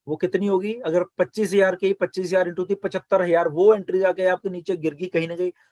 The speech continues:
तो वहां से तीन तो आपको मिलने ही वाले, definitely, घबराओ मत। तो पहले दिन ही आपकी income शुरू होने वाली है। तभी मैं बार बार कहता हूँ कि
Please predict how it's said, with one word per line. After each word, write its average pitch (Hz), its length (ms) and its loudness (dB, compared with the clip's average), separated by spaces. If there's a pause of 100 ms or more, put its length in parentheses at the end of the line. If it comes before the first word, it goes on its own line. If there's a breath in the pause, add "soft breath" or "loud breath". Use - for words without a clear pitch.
(160)
तो 202 300 0
वहां 143 240 -6
से 185 100 -6
तीन 165 280 -8
तो 175 100 -2
आपको 156 220 -2
मिलने 143 260 -12
ही 151 60 -6
वाले, 139 200 -8
definitely, 127 400 -8
घबराओ 127 360 -6
मत। 101 180 -14 (220)
तो 160 60 -8
पहले 165 300 0
दिन 165 180 -6
ही 165 200 -6
आपकी 151 260 -4
income 147 280 -10
शुरू 147 220 -8
होने 117 180 -8
वाली 95 240 -14
है। - 60 -20
तभी 160 200 -6
मैं 185 140 -4
बार 160 160 0
बार 160 120 -2
कहता 156 240 -4
हूँ 170 80 -6
कि 208 220 -8